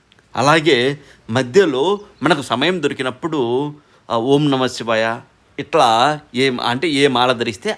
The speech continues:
ఆ దేవుణ్ణి స్మరించుకుంటూ వెళ్తాం. కానీ నేను ఈ ప్రదేశంకి వచ్చిన తర్వాత నాకు ఆశ్చర్యం అనిపించింది. వెనక వీపుకు కొక్కీలు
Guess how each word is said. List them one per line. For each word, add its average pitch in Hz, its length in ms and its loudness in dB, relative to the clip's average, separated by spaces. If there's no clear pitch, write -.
ఆ 131 120 2
దేవుణ్ణి 123 720 -2
స్మరించుకుంటూ 131 1000 -4
వెళ్తాం. 110 340 -2
కానీ 175 540 0
నేను 220 180 4
ఈ 202 140 0
ప్రదేశంకి 139 500 -2
వచ్చిన 117 220 -10
తర్వాత 147 280 -6
నాకు 143 260 -4
ఆశ్చర్యం 175 380 -2
అనిపించింది. 110 480 -10
వెనక 240 300 2
వీపుకు 180 880 0
కొక్కీలు 208 600 -2